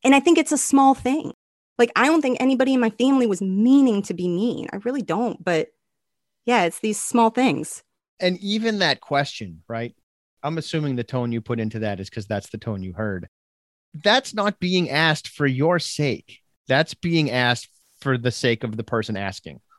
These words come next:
Speaker 2: "Why can't you just stop crying?" The subtext of that is, "I'm sick of hearing you cry."
Speaker 1: Yeah.
Speaker 2: As opposed to, "Hey, you seem really upset. How can I help? Do you need anything?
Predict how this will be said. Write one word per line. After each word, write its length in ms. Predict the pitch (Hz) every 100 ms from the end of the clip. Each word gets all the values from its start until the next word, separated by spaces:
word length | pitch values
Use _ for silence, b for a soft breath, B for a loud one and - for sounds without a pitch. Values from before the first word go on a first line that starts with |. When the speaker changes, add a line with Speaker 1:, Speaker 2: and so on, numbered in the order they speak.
| _
Speaker 2:
"Why 160 | - 143
can't 300 | 165 180 156
you 140 | 143
just 320 | 135 123 113 -
stop 260 | 117 98
crying?" 520 | - 143 131 104 98 - _ -
The 60 |
subtext 600 | 139 196 220 220 151 -
of 120 | 127
that 200 | 117 117
is, 200 | 113 113 - b
"I'm 140 | - 156
sick 280 | - 208 202
of 120 | 175
hearing 320 | 170 165 147
you 100 | 120
cry." 420 | - 160 135 76 - _ _ _ _ _ -
Speaker 1:
Yeah. 220 | 240 208 - _ -
Speaker 2:
As 240 | 165 156
opposed 640 | 156 - 208 220 226 -
to, 500 | 170 143 135 127 131 - _ _ _ _
"Hey, 240 | - 196 190
you 180 | 120 123
seem 260 | - 147
really 200 | 139 135
upset. 380 | 117 - 135 120
How 140 | 117
can 140 | 117 110
I 40 |
help? 280 | 101 98 - _ _ _ _ _ _
Do 140 | - 139
you 180 | 147 139
need 260 | 131 123
anything? 520 | 104 92 87 80 76